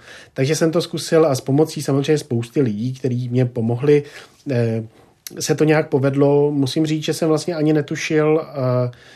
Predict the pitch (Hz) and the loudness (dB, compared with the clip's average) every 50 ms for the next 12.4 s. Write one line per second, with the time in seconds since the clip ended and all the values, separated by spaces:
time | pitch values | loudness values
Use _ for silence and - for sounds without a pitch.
0 | - _ - 139 143 139 - 147 143 147 143 - - 143 139 139 147 147 156 147 | -20 _ 0 0 0 0 2 2 2 2 2 0 0 -2 0 0 -2 -4 -2 0
1 | 131 131 131 131 135 131 - 151 143 143 - - 135 123 131 131 131 - 127 120 | 0 2 2 2 0 0 0 -2 -2 -2 -2 -2 -2 0 0 -2 -2 -4 -4 -2
2 | 123 131 139 143 139 - 131 123 123 - 131 127 127 123 - 131 123 - 139 131 | -2 -2 -2 -6 -6 -8 -10 -10 -6 -6 -6 -6 -6 -6 -6 -6 -6 -4 -2 -2
3 | 127 127 127 135 139 131 127 127 123 127 127 127 127 123 123 123 123 - - 131 | 0 0 0 -2 -2 -2 -2 -2 0 0 0 0 -2 -2 -4 -6 -8 -8 -6 -4
4 | 127 127 127 127 123 120 117 117 - 143 139 139 139 135 - - - - - _ | -2 -2 -2 -2 -2 -4 -6 -6 -4 -2 -2 -2 -2 -4 -10 -20 -20 -20 -20 _
5 | _ - 127 120 120 120 - - 123 120 120 117 117 123 123 123 127 123 117 127 | _ -8 -6 -6 -6 -6 -6 -6 -4 -4 -2 -2 -4 -6 -6 -8 -10 -12 -12 -14
6 | 127 - - 151 135 117 113 123 123 123 - - 123 120 117 120 123 117 - - | -16 -8 -2 0 0 0 0 0 -2 -4 -6 -6 -4 -4 -2 -2 -4 -6 -8 -10
7 | 123 123 131 123 123 123 113 107 107 117 - - 131 120 - - 110 101 104 113 | -12 -8 -4 -2 0 0 -2 -2 -6 -8 -10 -10 -10 -8 -6 -6 -6 -6 -8 -10
8 | 123 127 - _ _ _ - 127 120 117 113 - 127 113 104 117 - - 120 113 | -12 -14 -18 _ _ _ -12 -10 -10 -8 -6 -6 -6 -4 -4 -6 -6 -4 -4 -2
9 | 117 120 117 - - 123 113 110 123 113 - - - 123 117 113 113 117 117 117 | -2 -2 -4 -6 -6 -8 -8 -8 -8 -10 -10 -8 -6 -4 -4 -4 -4 -6 -6 -8
10 | 117 - - 127 - 123 113 117 113 113 113 - - - - _ - 147 135 131 | -10 -10 -12 -12 -10 -8 -6 -6 -6 -6 -6 -8 -14 -20 -20 _ -2 0 2 2
11 | 123 131 131 127 123 120 117 - - 131 120 107 107 107 110 117 117 117 120 117 | 2 2 0 0 0 -2 -2 -2 -2 0 0 0 -2 -2 -4 -4 -2 -2 -2 -2
12 | 117 113 113 113 113 120 117 110 | -2 -4 -4 -4 -4 -4 -4 -6